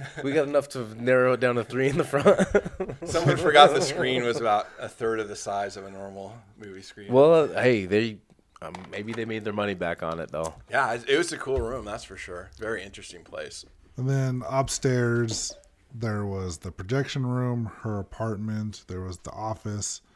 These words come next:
Speaker 3: and then there was some stairs that we weren't allowed to go down, so I don't really remember what was down in that, that room.
Speaker 2: Also, the main theater room had, uh, two exits,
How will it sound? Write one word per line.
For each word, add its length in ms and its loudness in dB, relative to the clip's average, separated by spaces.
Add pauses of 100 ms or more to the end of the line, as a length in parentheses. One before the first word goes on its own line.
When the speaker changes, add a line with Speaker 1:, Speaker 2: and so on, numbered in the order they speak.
(520)
Speaker 3:
and 100 -8
then 140 -4
there 120 -4
was 440 -6 (240)
some 200 -6
stairs 340 2
that 100 2
we 160 0
weren't 200 0
allowed 240 -2
to 60 -4
go 140 -2
down, 240 -4
so 80 -8
I 40 -6
don't 240 -6
really 180 -6
remember 380 -8
what 160 -10
was 120 -12
down 260 -10
in 120 -12
that, 160 -14 (720)
that 180 -12
room. 260 -14 (460)
Speaker 2:
Also, 500 2
the 320 -6
main 380 -4
theater 440 -2
room 280 -4
had, 400 -4
uh, 480 -6
two 260 -6
exits, 760 -10